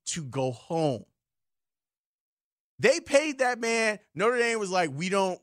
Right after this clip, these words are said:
want you here anymore." His buyout was, like, nineteen million.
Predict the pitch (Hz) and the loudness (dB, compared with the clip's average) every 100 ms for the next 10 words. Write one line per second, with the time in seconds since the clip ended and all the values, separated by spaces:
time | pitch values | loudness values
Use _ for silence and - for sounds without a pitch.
0 | 147 127 156 151 - 156 147 165 156 147 | -10 -6 -4 -4 -6 -10 -12 -10 -6 -4
1 | 139 143 143 131 135 131 139 180 156 120 | -4 -4 -4 -6 -4 -4 -2 0 0 -2
2 | 95 _ _ - 233 160 143 269 349 226 | -6 _ _ -4 -4 2 4 6 6 4
3 | 202 190 175 180 165 214 240 240 262 277 | 2 0 0 -2 0 0 0 -2 -4 -4
4 | 285 339 427 480 427 | -6 -4 0 0 0